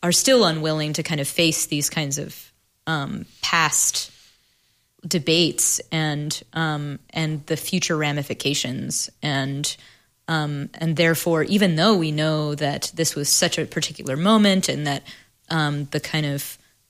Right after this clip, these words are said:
banality of evil argument has evolved, <laughs> you know, um, but that this moment was such a particular one, especially for, for Germans in exile and, and, like, reinterpreting what it means to be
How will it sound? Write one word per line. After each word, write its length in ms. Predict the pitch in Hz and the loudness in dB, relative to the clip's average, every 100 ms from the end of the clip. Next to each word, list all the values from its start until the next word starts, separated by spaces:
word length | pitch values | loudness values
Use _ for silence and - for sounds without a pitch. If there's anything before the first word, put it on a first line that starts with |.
| _ | _
banality 560 | 165 160 165 165 160 147 | 2 4 4 4 4 2
of 100 | 143 | 4
evil 240 | 165 151 | 4 4
argument 460 | 151 180 196 185 160 | 6 6 6 4 2
has 420 | - 160 160 - | 0 2 2 0
evolved, 720 | 165 156 151 147 151 151 - | -4 0 0 0 -4 -6 -4
<laughs> 40 | |
you 260 | 170 165 165 | 2 2 2
know, 260 | 156 156 160 - | 0 -2 -4 0
um, 400 | 165 156 156 151 - - _ - | 2 2 0 -4 -10 -20 _ -2
but 140 | 170 | 2
that 240 | 175 160 | 4 4
this 220 | - 175 - | 4 4 4
moment 440 | 175 185 180 - - | 4 6 4 2 -2
was 140 | 170 | 0
such 400 | - - 170 - - - | 2 4 2 2 -4 -6
a 60 | |
particular 720 | - - 170 - 185 185 170 | -8 -4 -2 2 4 4 4
one, 520 | 160 156 156 151 151 147 - _ _ | 4 4 4 2 0 -2 -12 _ _
especially 600 | - - 180 - 175 160 156 | -2 2 4 4 4 4 0
for, 600 | - - 165 156 156 151 | -4 0 4 6 4 2
for 180 | 165 | 0
Germans 440 | 156 175 175 165 156 | 2 4 4 4 0
in 180 | 147 - | -2 0
exile 840 | 160 156 156 151 151 156 156 156 - | 0 2 2 2 2 2 2 0 -2
and, 280 | 147 143 139 | -4 -4 -4
and, 180 | - 151 - | -4 -6 -4
like, 180 | 143 139 | -6 -4
reinterpreting 1000 | 160 170 160 - 160 165 156 156 151 151 - - _ _ | -2 0 0 0 0 2 2 0 -2 -6 -10 -20 _ _
what 160 | 170 | 2
it 80 | 160 | 2
means 400 | 160 156 160 - | 0 2 2 2
to 100 | - | 0
be 520 | 147 151 147 147 147 | 0 0 0 0 -4